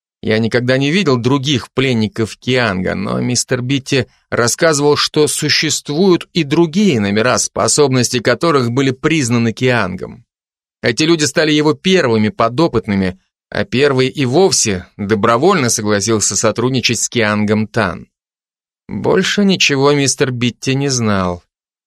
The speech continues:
Ему также предлагали добровольное сотрудничество, но он отказался.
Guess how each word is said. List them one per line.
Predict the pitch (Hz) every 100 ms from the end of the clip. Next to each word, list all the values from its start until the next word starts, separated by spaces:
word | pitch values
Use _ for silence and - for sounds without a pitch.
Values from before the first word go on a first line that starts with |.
| _ _
Ему | 110 127 143
также | 190 180 123 120
предлагали | 117 117 123 123 117
добровольное | 117 127 131 120 113
сотрудничество, | - 117 165 175 147 - 143 147
но | 135 123 135 -
он | 135
отказался. | 127 - 131 123 120 85 - - -